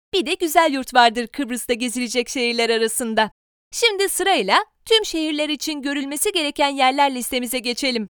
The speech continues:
Lefkoşa'da görülmesi gereken yerler. Lefkoşa'nın denize kıyısı yok. Yani Kıbrıs'a deniz tatili için geliyorsanız mutlaka havaalanına indikten sonra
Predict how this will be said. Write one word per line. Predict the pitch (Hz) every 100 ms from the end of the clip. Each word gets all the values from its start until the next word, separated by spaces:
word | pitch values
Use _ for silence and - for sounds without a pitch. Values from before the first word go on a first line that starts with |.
| _ _ _ -
Lefkoşa'da | 285 339 349 277 208 247
görülmesi | 392 359 349 330 - 381
gereken | 349 311 370 349
yerler. | 311 254 226 - - - _ _ _ -
Lefkoşa'nın | 427 427 453 - 320 294 277
denize | 302 320 415
kıyısı | - 294 320 -
yok. | 349 185 - _ _ -
Yani | 339 294 269
Kıbrıs'a | - 427 254 - 277 262
deniz | 302 403
tatili | - 277 - 233
için | 214 - 247
geliyorsanız | 381 381 214 - 214 381 - _ _
mutlaka | - - 311 320 311
havaalanına | 285 320 370 277 240 233
indikten | 247 262 277 - 254
sonra | 226 190 170 247